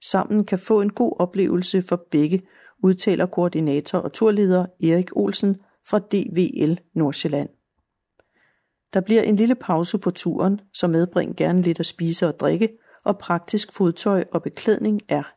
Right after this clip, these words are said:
altid en god idé. Kulturnaut,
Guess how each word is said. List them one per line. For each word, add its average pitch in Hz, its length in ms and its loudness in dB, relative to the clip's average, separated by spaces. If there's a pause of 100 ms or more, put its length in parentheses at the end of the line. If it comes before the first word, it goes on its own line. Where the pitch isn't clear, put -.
(120)
altid 170 300 -2
en 165 100 0
god - 220 -4
idé. 135 340 -8 (1800)
Kulturnaut, 160 720 0